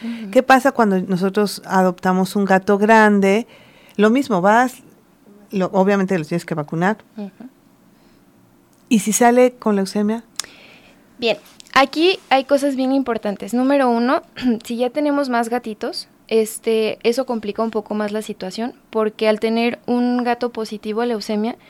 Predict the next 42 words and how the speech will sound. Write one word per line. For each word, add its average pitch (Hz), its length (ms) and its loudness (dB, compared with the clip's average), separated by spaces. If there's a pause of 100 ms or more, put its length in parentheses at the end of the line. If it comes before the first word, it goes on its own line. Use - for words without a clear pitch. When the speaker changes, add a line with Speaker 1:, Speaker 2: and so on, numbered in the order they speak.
(440)
Speaker 1:
por 220 160 -2
ende, 226 380 -4
no 226 300 -2
puede 233 260 2
convivir 208 460 -4
como 226 320 0
tal 208 340 -4
o 202 100 -4
ser 202 200 -4
amigo 214 360 -2
del 220 200 0
otro 190 200 -6
gatito 214 460 -6
por 185 220 0
el 202 100 0
riesgo 202 280 -4
Speaker 2:
Ujú. 180 80 -6
Speaker 1:
que 208 120 -2
hay. 208 160 -2 (480)
Que 240 160 2
aún 254 300 4
así 247 420 -6 (160)
me 214 160 0
pasó, 208 460 -6 (300)
mi 220 280 -2
gatito 214 400 0
tuvo 233 280 0
leucemia 220 760 -2
y 220 100 -4
mi 214 160 -2
gatita 208 400 -6
nunca 226 320 -4
se 220 140 -8
contagió 202 400 -8
hasta 196 100 -10
el 208 80 -8
momento. 202 380 -6
Le 196 120 -6
hicimos 208 380 -6
pruebas 202 320 -6
y 202 80 -10
todo, 202 380 -6